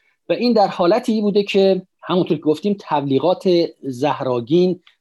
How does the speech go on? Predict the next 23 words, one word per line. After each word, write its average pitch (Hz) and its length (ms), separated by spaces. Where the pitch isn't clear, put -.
بر 147 140
علیه 147 320
این 135 160
جامعه 127 400
حضور 131 340
داشته، 156 440
بهائی‌ها 131 460
رو 143 80
کافر 147 460
دونستن، 151 580
ملحد 120 420
دونستن، 143 580
دشمن 147 380
خدا 135 380
و 143 60
اسلام 160 760
معرفی 147 480
کردن، 135 500
بهائیان 139 520
رو 156 100
نجس 139 680
دونستن. 160 540
اگر 143 300